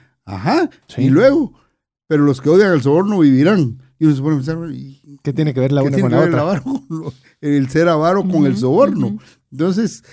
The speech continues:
Speaker 1: eh, en es-, por eso me acordé de esa expresión, porque si lo vemos en el tema de literatura, no hay una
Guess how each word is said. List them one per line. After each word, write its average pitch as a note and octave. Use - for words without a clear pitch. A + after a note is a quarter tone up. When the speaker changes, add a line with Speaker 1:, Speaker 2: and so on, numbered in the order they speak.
Speaker 1:
eh, B2
en E3+
es-, -
por D#3
eso E3
me F3
acordé C3+
de D3
esa C#3
expresión, D#3
porque C3
si C3+
lo A#2+
vemos D3
en C3+
el B2+
tema D#3+
de C#3+
literatura, B2
no C#3
hay C#3+
una D#3